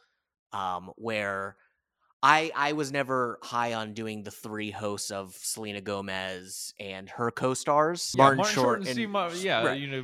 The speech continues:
Speaker 2: Martin Short, Steve Martin,
Speaker 1: At
Speaker 2: Selena
Speaker 1: least,
Speaker 2: Gomez,
Speaker 1: at
Speaker 2: yeah.
Speaker 1: least they are together in something.
Speaker 2: Yes.
Speaker 1: This is just a complete random smattering of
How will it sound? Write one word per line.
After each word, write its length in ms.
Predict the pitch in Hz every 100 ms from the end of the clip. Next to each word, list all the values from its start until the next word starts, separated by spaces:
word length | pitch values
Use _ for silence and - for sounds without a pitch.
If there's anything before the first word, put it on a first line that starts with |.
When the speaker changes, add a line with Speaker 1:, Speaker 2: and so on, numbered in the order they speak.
| 123
Speaker 2:
Martin 220 | 127 127 127
Short, 180 | 131
Steve 160 | - 123
Martin, 240 | 120 113
Speaker 1:
At 100 | 180
Speaker 2:
Selena 120 | 170 196
Speaker 1:
least, 200 | 170 117
Speaker 2:
Gomez, 560 | 117 117 117 113 - -
Speaker 1:
at 60 |
Speaker 2:
yeah. 80 | 180
Speaker 1:
least 360 | 165 185 - -
they 180 | 156
are 540 | 147 135 123 117 104 - _ _ -
together 520 | 151 123 123 143 151
in 140 | 156
something. 580 | 147 170 156 175 180 180 -
Speaker 2:
Yes. 280 | 156 98 120
Speaker 1:
This 220 | 139 135
is 80 | 131
just 180 | 131 -
a 40 |
complete 540 | 123 113 - 127 113 -
random 680 | 104 113 113 110 110 107 107
smattering 680 | - 117 107 107 107 104 101
of 480 | 101 98 98 98